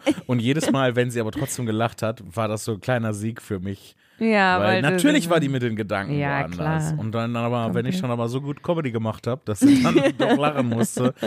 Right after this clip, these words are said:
Speaker 1: dann dachte ich so, yes.
Speaker 2: Ja, die müssen nochmal wiederkommen, ne? Die arme Anja hat ja nur die Hälfte mitgekriegt.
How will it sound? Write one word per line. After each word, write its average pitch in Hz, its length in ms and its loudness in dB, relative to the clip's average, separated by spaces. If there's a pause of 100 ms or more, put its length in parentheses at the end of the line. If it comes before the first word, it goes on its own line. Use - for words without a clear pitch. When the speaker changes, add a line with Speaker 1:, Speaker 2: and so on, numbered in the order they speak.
(140)
Speaker 1:
dann - 140 -4
dachte 104 200 -2
ich - 60 -10
so, - 140 -6
yes. 82 540 -6 (520)
Speaker 2:
Ja, 220 160 4
die 202 140 0
müssen 196 280 0
nochmal 156 320 0
wiederkommen, 139 640 0
ne? 175 100 2
Die 170 140 2
arme 190 280 4
Anja 190 320 2
hat 180 120 2
ja 190 160 6
nur 190 160 2
die 175 140 4
Hälfte 220 300 4
mitgekriegt. 175 880 -2